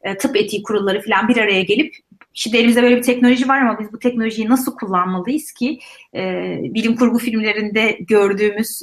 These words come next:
e, kıyamet senaryolarına dönüşmesin iş?" şeklinde tartışmalar yapıyorlardı.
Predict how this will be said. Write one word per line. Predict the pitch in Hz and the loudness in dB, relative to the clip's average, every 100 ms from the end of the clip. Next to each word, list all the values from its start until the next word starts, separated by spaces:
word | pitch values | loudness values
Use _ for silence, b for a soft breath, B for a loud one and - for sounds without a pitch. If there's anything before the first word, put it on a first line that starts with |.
| - | -6
e, | 190 196 | -6 -4
kıyamet | 226 214 214 208 | 0 2 2 0
senaryolarına | - 214 202 202 202 202 208 240 233 - 185 | 0 2 2 2 2 0 0 0 -2 -10 -2
dönüşmesin | 226 233 240 190 190 185 | 2 4 2 -4 -6 -6
iş?" | 175 - | -6 -8
şeklinde | - - 226 233 196 247 349 B B B | -8 -4 -4 -4 -4 -2 -2 B B B
tartışmalar | 269 247 - 226 214 190 | -2 -2 -4 0 0 0
yapıyorlardı. | 185 - 190 196 190 320 | -4 -6 -4 0 0 -2